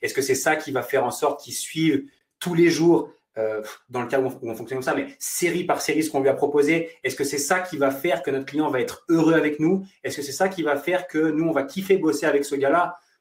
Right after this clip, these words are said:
Je pense pas que c'est une signature qui change quelque chose. Euh, je crois qu'au contraire, euh, des contrats, pour ceux qui le font généralement, c'est, c'est vrai que ce sont des coachs qui, euh, qui généralement, alors je dis généralement, hein, qui fonctionnent le moins bien, et je pense qu'il y a une raison.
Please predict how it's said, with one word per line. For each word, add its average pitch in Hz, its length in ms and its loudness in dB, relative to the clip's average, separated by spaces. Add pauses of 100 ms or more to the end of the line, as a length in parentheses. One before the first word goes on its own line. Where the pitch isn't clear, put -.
(440)
Je - 120 -14
pense 139 240 -4
pas 131 100 2
que - 60 -6
c'est - 80 -4
une 123 60 -6
signature 139 420 -6
qui - 120 -16
change 135 400 -4 (120)
quelque 139 280 -2
chose. 165 280 2 (240)
Euh, - 160 -2
je - 80 -8
crois 147 200 0
qu'au 147 240 -2
contraire, 151 520 -2 (340)
euh, 113 80 -2
des 123 200 -2
contrats, 143 560 2
pour 143 140 -10
ceux 139 120 -6
qui 139 140 -10
le 131 120 0
font 139 180 -6
généralement, 127 420 -2
c'est, 113 280 -8
c'est 110 220 -10
vrai 123 160 -8
que 123 60 -10
ce - 100 -14
sont - 140 -12
des 107 100 -6
coachs 123 220 -4
qui, 107 220 -4
euh, 101 100 -4 (560)
qui 107 360 -12
généralement, 135 640 2
alors 95 180 -6
je 92 60 -12
dis 98 100 -8
généralement, 107 520 -2
hein, 101 60 -8
qui - 140 -16
fonctionnent 113 340 -6
le 107 100 -2
moins 107 180 0
bien, 120 240 -2
et 107 140 -2
je - 120 -10
pense 113 140 -12
qu'il - 140 -12
y 104 40 -6
a 104 40 -8
une 101 40 -6
raison. 98 200 -4